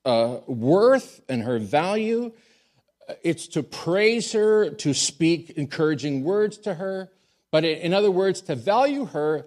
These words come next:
as the most important person around. Now, guys, let me ask you a question, and, and, uh, ladies, just give your guy a, a nudge, make sure he's paying attention here. Guys,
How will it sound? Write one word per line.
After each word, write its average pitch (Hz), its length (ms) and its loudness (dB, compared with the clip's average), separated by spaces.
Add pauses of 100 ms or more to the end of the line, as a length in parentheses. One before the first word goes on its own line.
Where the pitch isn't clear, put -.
(120)
as 156 180 0
the 147 80 0
most 185 460 0
important 160 680 -4
person 131 420 -4
around. 113 400 -6 (280)
Now, 135 260 0 (260)
guys, 165 300 4
let 170 60 -2
me 165 60 -2
ask 165 220 -4
you 190 60 -2
a - 40 -6
question, 143 640 -2
and, 131 360 -4 (220)
and, 113 300 -4
uh, 113 240 2 (200)
ladies, 131 380 -2
just 131 220 -14
give 123 120 -6
your 131 80 -6
guy 123 400 0
a, - 260 -8
a 110 40 -6
nudge, 110 340 -6
make 110 140 -8
sure 117 140 -8
he's 117 100 -6
paying 117 220 -10
attention 107 420 -14
here. 120 220 -14 (880)
Guys, 139 480 2